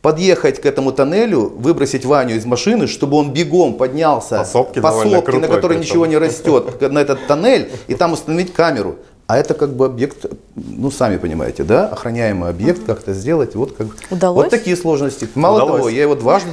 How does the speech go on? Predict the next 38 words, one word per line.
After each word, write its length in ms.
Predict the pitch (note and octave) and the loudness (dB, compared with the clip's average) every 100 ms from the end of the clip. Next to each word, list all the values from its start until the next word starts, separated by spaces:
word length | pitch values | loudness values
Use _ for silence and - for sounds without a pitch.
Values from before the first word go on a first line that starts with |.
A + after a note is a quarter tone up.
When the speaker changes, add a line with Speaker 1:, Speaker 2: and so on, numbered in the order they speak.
| - | 0
Speaker 1:
туда 340 | C3+ A2+ G#2 C2 - - C#4+ - - - | 2 2 0 -6 -12 -16 -16 -16 -14 -6
Speaker 2:
Дважды? 420 | G2 A#2 C#3 A2 G#2 | 0 2 0 -4 -6
Не 100 | G#2 | -4
трижды? 320 | A#2 D3+ A2 | -2 -2 -6
Speaker 1:
Трижды. 540 | A#2 C3+ E3+ D3 G#2 F#2 | -4 0 2 2 0 0
Speaker 2:
Трижды 300 | A2+ A2 G2 | -2 -2 2
Speaker 1:
Кроме 280 | D#3 A3 | 4 4
Speaker 2:
попал, 280 | G3+ E3+ B2 | 2 2 2
Speaker 1:
того, 40 | G#2 | 0
Speaker 2:
да. 80 | - C3+ | -2 -4
Speaker 1:
э, 680 | - G#2 G#2+ G#2+ G#2 F#2+ - - - - - - - - - | 0 2 2 4 2 2 -4 -10 -14 -16 -16 -18 -20 -8 2
ладно, 200 | A2 G2+ | 2 2
про 140 | A#2 | -4
машину 260 | A#2 B2 G#2+ | -4 -2 -2
рассказывать 380 | G2+ A2+ G#2+ A2 | 0 0 0 0
не 80 | |
будем. 300 | C#3 E3 F3 - - - _ _ - | 0 0 0 -4 -10 -18 _ _ -8
<laughs> 380 | - - - | -6 -4 -4
Пусть 160 | - G#2+ | -4 -2
это 160 | G2 G2 | -2 -2
будет 220 | G2 G2 - | -2 -2 -2
сюрпризом. 80 | |
Speaker 3:
Давайте 280 | G#3 D4+ E4 | 0 0 0
еще 220 | D#4+ C#4 | -2 -2
про, 440 | C4+ A#3 B3+ B3 G#3+ | -2 -2 0 0 -2
вот 120 | A3 | -4
слышал, 300 | C4 C#4 B3 | -4 -4 -4
вы 140 | G#3+ A#3 | -2 0
там 160 | D4 | 0
двадцать 260 | B3+ D#4 C#4 | 0 -2 -2
дней, 160 | A#3+ | -4
получается, 380 | E3+ F3 F3 E3+ | -4 -4 -4 -4
были 120 | F3 | -6
в 80 | F3 | -4
Speaker 1:
Ну, 100 | F#3+ | -6
чуть 180 | F#3 F3 | -2 -4
больше. 240 | G#2+ D#3+ | -2 -4
Speaker 3:
Сан-Франциске. 180 | - C#3+ | -4 -8